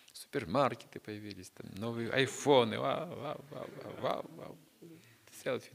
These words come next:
тут, селфи там. Это молодая душа. Мгм. Ещё ребёнок совсем. И старая душа ходит такая, знаете. Такой циник, знаете, такой хиппи такой,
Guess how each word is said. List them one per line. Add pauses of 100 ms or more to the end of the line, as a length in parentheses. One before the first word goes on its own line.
тут,
селфи
там. (1200)
Это
молодая
душа. (1400)
Мгм. (840)
Ещё
ребёнок
совсем. (1900)
И
старая
душа
ходит
такая,
знаете. (2000)
Такой
циник,
знаете,
такой
хиппи
такой,